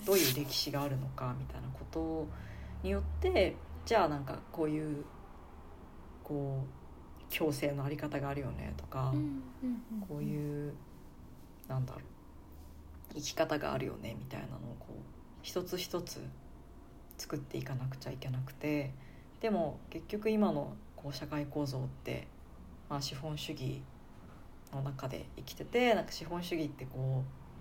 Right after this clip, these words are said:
Speaker 1: う、まあ、いかに効率的に
Speaker 2: うんうんうんうん。
Speaker 1: 資本をこう蓄積していくかっていう感じだから、
Speaker 2: はい。そうね。そうね。
Speaker 1: じゃあまあ、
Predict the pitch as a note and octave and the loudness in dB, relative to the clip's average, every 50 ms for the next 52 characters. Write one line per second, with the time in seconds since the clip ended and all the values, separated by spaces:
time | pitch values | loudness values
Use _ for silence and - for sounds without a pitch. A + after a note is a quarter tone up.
0 | - - - - E3 D#3 D#3 - B3 G#3+ E3 D3+ - - D3+ D3 D3 D3 C#3 C#3 | -8 -8 -4 2 2 4 4 6 6 6 6 4 2 2 2 2 2 2 0 -2
1 | - - - D3 C3+ - C#3+ C3+ C3+ C3+ C3+ C3 B3+ B3+ A#3+ G3+ E3 F#3+ F#3+ F3+ | -6 -6 -8 -6 -4 0 2 4 4 4 4 4 6 4 4 4 2 0 -2 -2
2 | G3 F#3 F#3 G3+ - F3 F3 - - - - - F#3 - - D3+ C#3 C#3 B2 B2 | -2 -2 -2 -2 -2 -2 -4 -4 -2 0 2 2 2 2 2 0 0 0 0 0
3 | B2+ C3 C3 - - - - - - - - - - - - - - - - C#3 | 0 -2 -2 -4 -6 -8 -8 -10 -10 -8 -6 -6 -4 -2 -2 -2 -2 -2 -2 -4
4 | C3 - - D#3 D3 - - - - B2 - - - - - - - - - - | -2 0 0 0 0 0 -2 -4 -4 -4 -4 -4 -10 -14 -12 -10 -8 -4 0 2
5 | C3+ C3 C3+ C3 - - C#3 C#3+ C#3 C#3+ D#3+ D#3 - A3 B3 C4 A3 E3 - - | 4 4 4 4 2 0 -2 -2 -2 -2 -2 -2 0 2 4 6 6 4 4 0
6 | - - - G3 F3 E3+ C3+ - - - - - - - - G#3 G3 D#3+ C#3+ C#3+ | -4 -6 -4 -4 -4 -4 -6 -10 -12 -12 -12 -12 -8 4 8 10 10 10 10 6
7 | D3 C#3 C3+ C3+ C3+ | 2 0 -2 -2 -4